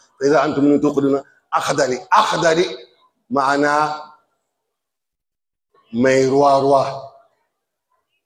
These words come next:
ma'ana mai ɗanshi wanda aka yi ruwa a ciki.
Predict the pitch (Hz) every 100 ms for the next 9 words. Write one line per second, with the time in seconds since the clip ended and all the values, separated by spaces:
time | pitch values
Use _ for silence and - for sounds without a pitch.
0 | 113 127 131 139 139 143 139 156 160 -
1 | 151 147 - - 113 143 139 127 135 147
2 | 135 135 107 110 - 113